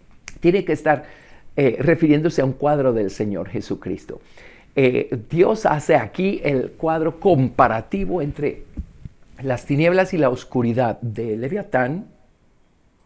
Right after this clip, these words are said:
y la luz y la belleza de lo que es el Señor Jesucristo, representado aquí a través de Behemoth, ¿verdad?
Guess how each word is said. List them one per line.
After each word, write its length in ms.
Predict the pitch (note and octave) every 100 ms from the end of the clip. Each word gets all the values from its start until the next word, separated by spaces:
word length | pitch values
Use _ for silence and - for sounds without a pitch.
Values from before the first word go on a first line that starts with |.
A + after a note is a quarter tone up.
| _ _ _ _ _ _ _ _ _ _ _ -
y 80 | D3+
la 120 | C#3
luz 240 | D#3+ -
y 40 | D#3
la 140 | B2
belleza 480 | A#2+ A#2 C#3 C#3+ B2
de 80 | A2+
lo 160 | A2+
que 80 | B2+
es 100 | B2
el 100 | B2
Señor 260 | A#2 G#2+ A2
Jesucristo, 580 | C#3 F#3 E3+ C#3+ E3+
representado 640 | D#3 - A#2 A2+ G2 G#2 G2
aquí 160 | -
a 80 | G2
través 360 | - F#2 F#2+ F2+
de 100 | F2+
Behemoth, 580 | E2+ F#2+ F#2+ F#2+ G#2+ -
¿verdad? 320 | - F#2+